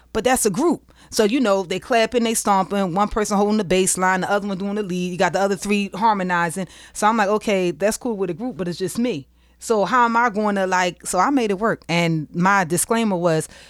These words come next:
"Listen, I'm an artist. So you gonna hear some weird sounds and some funny, but listen, I'm working it all out." And people would laugh, and then they would just give me, like, the freedom to, uh, to do it. And I think they would always give me the freedom. I just had to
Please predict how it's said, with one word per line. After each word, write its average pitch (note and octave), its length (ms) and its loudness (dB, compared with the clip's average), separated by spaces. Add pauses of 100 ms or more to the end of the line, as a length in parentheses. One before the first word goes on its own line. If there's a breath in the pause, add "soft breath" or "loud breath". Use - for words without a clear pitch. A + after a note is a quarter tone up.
(100 loud breath)
"Listen, F#3+ 260 -4
I'm G#3 140 0
an C4 80 -4
artist. G#3 420 -4 (320 soft breath)
So - 120 -4
you G3+ 140 4
gonna A#3 160 2
hear A#3 160 4
some F3 180 -2
weird A#3+ 240 2
sounds F#3 480 0
and E3+ 80 0
some F#3 140 -2
funny, G#3+ 220 -4 (120)
but F#3+ 260 0
listen, F#3 360 -2 (260 soft breath)
I'm F#3 160 2
working G#3 260 0
it A3+ 60 0
all A#3+ 240 2
out." G#3+ 260 4
And D#3+ 80 -4
people F3 240 -2
would F#3+ 140 -2
laugh, C4 460 0
and F#3 160 2
then F3 340 0 (140)
they F#3+ 120 2
would F#3 160 0
just F#3+ 240 -2
give F#3+ 180 0
me, F#3+ 140 0
like, E3+ 280 0
the D#3+ 80 -8
freedom F3 440 -4
to, - 260 -2
uh, D3+ 320 0 (440 loud breath)
to G3+ 120 0
do G#3+ 280 0
it. D3 160 0
And B3 100 0
I C4+ 60 0
think B3 220 0
they F#3 100 2
would E3 160 0
always E3+ 340 0
give E3 160 -2
me E3 120 -6
the D3+ 60 -4
freedom. D#3+ 360 -4
I F3 120 0
just F3 220 0
had F3 280 2
to D3 460 0